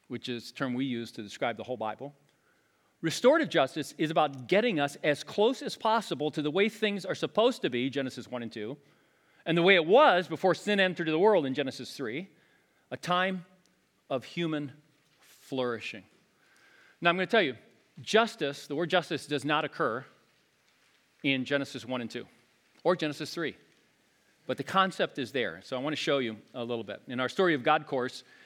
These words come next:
um, that we try to get just about everybody to go through at Five Oaks at some point, uh, it all starts with the first scene G-, G-, of Genesis one and two, which is the scene of creation. And in Genesis one and two, we're told that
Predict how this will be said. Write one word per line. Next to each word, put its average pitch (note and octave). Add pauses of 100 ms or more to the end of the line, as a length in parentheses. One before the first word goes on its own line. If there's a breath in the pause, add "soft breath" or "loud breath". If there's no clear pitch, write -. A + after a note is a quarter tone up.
(280 loud breath)
um, B2
that C3
we C3
try C#3
to C3
get C3
just -
about C3
everybody B2+
to A#2
go C3
through B2+
at A2
Five B2+
Oaks C#3+
at B2
some B2+
point, A#2+ (480 soft breath)
uh, B2+
it C3+
all C#3
starts E3
with D#3
the B2+
first D#3+
scene C#3
G-, - (120)
G-, -
of A#2+
Genesis C#3
one C3+
and D3
two, A2+
which A#2+
is A2+ (160)
the A2
scene C3+
of A#2+
creation. C#3
And A#2+
in A#2+
Genesis D#3
one C#3+
and B2+
two, A#3
we're C#3+
told D#3+ (560 loud breath)
that C#3+